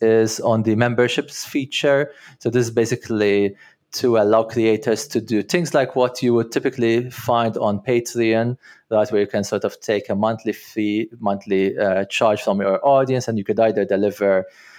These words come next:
sort of gated content, or you could just have a community or things like that. So there's lots of small features that the product's acquired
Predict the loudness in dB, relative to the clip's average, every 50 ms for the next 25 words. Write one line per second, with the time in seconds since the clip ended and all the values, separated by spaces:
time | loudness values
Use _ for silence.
0 | -20 -20 -14 -8 -6 -4 -2 -2 -4 -4 0 0 0 0 0 -2 -6 -6 -4 -2
1 | -2 -2 -2 -2 -4 -2 0 0 0 -2 -4 -6 -4 -2 -2 0 0 0 -2 -4
2 | -4 -4 -4 -6 -6 -8 -10 -6 -4 -4 -4 -4 -6 -4 -4 -4 0 0 0 0
3 | 0 -2 -2 0 0 2 2 2 0 -2 -6 _ -8 -6 -6 -6 -6 -8 -10 -8
4 | -4 -2 -2 -2 -2 -6 -6 -4 -4 -2 0 2 2 2 2 0 -2 0 0 0
5 | 0 0 -4 -6 -6 -8 -6 -2 0 0 0 0 -2 -6 -6 -4 -4 -4 -2 -2
6 | -4 -4 -4 -4 -2 -2 -2 -2 -4 -4 -10 -12 -8 -2 0 2 2 2 2